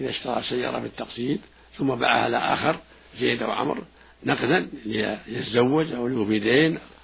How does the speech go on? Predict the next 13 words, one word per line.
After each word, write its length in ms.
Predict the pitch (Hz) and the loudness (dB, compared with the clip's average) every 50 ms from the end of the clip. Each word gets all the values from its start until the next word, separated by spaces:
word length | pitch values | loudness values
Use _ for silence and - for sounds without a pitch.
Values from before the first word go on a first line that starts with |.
| - - - - - - - | -20 -20 -20 -20 -20 -12 -10
أو 120 | 123 131 | -4 -2
يعمر 280 | 117 113 120 120 117 120 | 0 0 0 0 -2 -2
سكن، 380 | 120 143 147 135 165 180 208 214 226 - - 277 | -2 -2 0 2 2 0 0 -2 -8 -10 -6 -4
لا 120 | 247 - | -2 -2
بأس 220 | 113 113 - - | 0 -2 -4 -4
بذلك. 380 | - - - - - - - - - - - - - - - - - - - | -6 -6 -8 -6 -8 -10 -12 -14 -18 -20 -20 -20 -20 -20 -20 -20 -10 -2 2
أما 300 | 156 165 160 143 135 135 | 4 4 6 4 4 4
أن 120 | 135 131 | 4 4
يشتري 480 | 131 131 117 - - 127 120 113 110 - - | 4 2 2 0 -4 -2 -2 -2 -2 -4 -6
السيارة 640 | - - 120 113 117 120 123 127 127 127 123 123 | -8 -4 -2 0 2 2 4 2 2 0 0 -2
أو 120 | 127 131 | -2 0
غيرها 220 | 139 139 131 127 117 | -2 -2 -2 -2 -4
بالتقسيط 560 | 127 120 - 127 - - - 131 139 127 | -6 -6 -6 -8 -8 -6 -6 -6 -4 -6